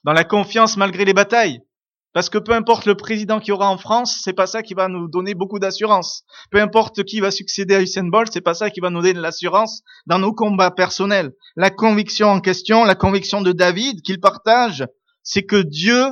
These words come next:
est plus grand que n'importe lequel de ses combats. Aussi soit grand soit-il, Dieu est plus grand. Ça, c'est la conviction que l'on doit avoir.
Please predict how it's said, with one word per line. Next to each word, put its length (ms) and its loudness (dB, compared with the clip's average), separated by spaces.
est 120 2
plus 280 -2
grand 300 6
que 120 0
n'importe 600 2
lequel 480 0
de 80 -2
ses 180 -2
combats. 460 2
Aussi 300 0
soit 240 2
grand 260 0
soit-il, 580 0
Dieu 340 2
est 60 0
plus 180 -8
grand. 300 -6
Ça, 260 6
c'est 160 -2
la 80 4
conviction 480 -4
que 100 -4
l'on 180 -2
doit 180 2
avoir. 400 -6